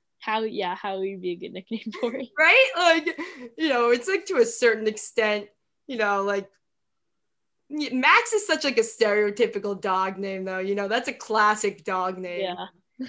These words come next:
Speaker 2: Although, we said the same thing about Sparky, and I never met another Sparky.
Speaker 1: I don't know. Yeah, I've never met a dog named Sparky. Like, I don't know why. That's, like, the stereotypical name for a dog.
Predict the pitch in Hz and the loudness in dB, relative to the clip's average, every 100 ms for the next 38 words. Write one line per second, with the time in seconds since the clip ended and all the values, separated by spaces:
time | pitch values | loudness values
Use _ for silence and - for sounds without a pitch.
0 | - - _ _ _ _ - 214 208 202 | -14 -20 _ _ _ _ 0 2 2 0
1 | 190 226 247 247 294 - 214 214 208 214 | -2 -2 -2 -4 -6 0 0 0 -2 -4
2 | 202 190 - - - 190 196 233 240 - | -4 -6 -6 -10 -6 -4 -4 -4 -4 -2
3 | 196 190 202 214 190 190 196 202 196 190 | -4 -2 -2 -4 -6 -6 -4 -4 -4 -4
4 | 202 - 190 185 185 190 196 - 185 185 | -6 -6 -8 -6 -4 -6 -8 -6 -6 -4
5 | 214 226 233 - _ _ _ _ _ _ | -6 -6 -8 -14 _ _ _ _ _ _
6 | _ - 226 233 254 302 240 220 202 247 | _ -6 -2 -2 -2 -4 -4 -2 0 0
7 | 233 208 214 208 202 190 190 196 180 - | -2 -2 -6 -6 -6 -6 -6 -8 -12 -10
8 | 202 190 208 190 190 208 208 220 208 190 | -10 -8 -4 -4 -4 -6 -6 -4 -4 -4
9 | 180 170 185 - 202 190 226 - 208 190 | -6 -8 -8 -8 -10 -6 -8 -4 -2 -2
10 | 196 202 214 226 - 220 196 175 196 214 | -2 -4 -6 -8 -8 -8 -6 -8 -8 -8
11 | 180 180 180 220 - | -8 -6 -6 -6 -10